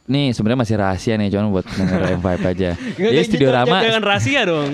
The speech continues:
Speaker 1: Studio Rama nih mau bikin juga ntar lima belas November nih,
Speaker 2: Oke.
Speaker 1: Lip nggak apa ya, lima belas November mau bikin festival namanya Ornaments.
Speaker 2: Oke.
Speaker 1: Nah, Ornaments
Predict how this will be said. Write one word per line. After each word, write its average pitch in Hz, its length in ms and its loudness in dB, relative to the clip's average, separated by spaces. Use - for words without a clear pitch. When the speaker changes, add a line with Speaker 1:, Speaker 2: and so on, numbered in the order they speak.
Speaker 1:
Studio 147 320 2
Rama 139 240 2
nih 202 240 0
mau 131 160 2
bikin 123 320 0
juga 135 240 2
ntar 120 240 0
lima 107 240 0
belas 104 160 0
November 104 320 -2
nih, 123 240 -2
Speaker 2:
Oke. 127 160 -2
Speaker 1:
Lip 117 160 0
nggak 107 160 2
apa 123 80 2
ya, 104 60 2
lima 107 240 0
belas 101 160 0
November 107 320 0
mau 113 80 0
bikin 95 160 -4
festival 104 480 -2
namanya 123 240 -2
Ornaments. 98 800 -4
Speaker 2:
Oke. 135 480 -6
Speaker 1:
Nah, 92 320 -4
Ornaments 101 400 -2